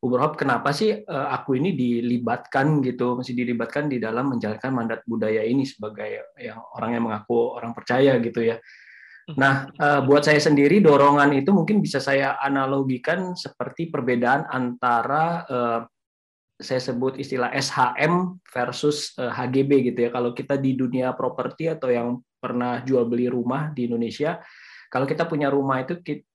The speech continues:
Speaker 1: kita diberi satu sertifikat surat sebagai
Speaker 2: Mhm.
Speaker 1: bukti bahwa rumah ini milik kita gitu ya. Dan itu surat yang statusnya paling tinggi di Indonesia.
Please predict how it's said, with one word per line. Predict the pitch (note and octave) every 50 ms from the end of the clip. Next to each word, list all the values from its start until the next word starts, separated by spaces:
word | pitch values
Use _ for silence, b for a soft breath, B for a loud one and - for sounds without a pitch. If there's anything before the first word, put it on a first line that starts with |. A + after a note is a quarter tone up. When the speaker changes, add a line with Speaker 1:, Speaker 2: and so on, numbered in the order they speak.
| _ _ _ _ _
Speaker 1:
kita | - C#3+ C3 C#3+ - F#3 F#3+ F3+
diberi | C#3 B2 B2 B2+ B2+ B2 A#2 A#2 B2 D3 D3+
satu | - C#3+ B2+ B2 - - - B2 B2 A#2+ A#2 A#2+ A#2+ A#2 - C#3+
sertifikat | - - - C#3 C3+ C3+ C#3+ D3 D3 D3+ C3 - - B2 - -
surat | - B2+ A2 G#2+ B2+ D3 - - _ _
sebagai | - - - B2+ A#2+ A#2+ A#2+ A#2 A#2+ B2+ B2+
Speaker 2:
Mhm. | B2+ B2
Speaker 1:
bukti | B2 A#2+ A#2+ - - F3 E3+ C#3
bahwa | B2 A#2+ A#2+ B2 A#2+ A#2+
rumah | B2 B2 A#2+ A#2+ A2+
ini | A2+ A#2+ C#3
milik | D#3+ D3 B2+ A#2 A#2+ - -
kita | - A#2+ - - A2 G#2 G2 G2
gitu | G#2 G#2 G#2 A2+
ya. | G#2+ F#2+ - - - _ _ _
Dan | - - - A3+ A2
itu | A2 A2 F3 F3+ F3+ - - -
surat | - - B2+ A#2+ C3 D3+ D#3 - - _ _
yang | - B2+ A#2+ A#2 A#2+ A#2+ A#2
statusnya | - - - A2+ A2 - B2 - B2
paling | - - A#2 A#2+ B2 A#2+ C3+
tinggi | D3 D3+ C#3 A#2 A2 G#2+
di | A2 G#2+
Indonesia. | G#2 G2+ G2+ F#2+ - - - B2+ -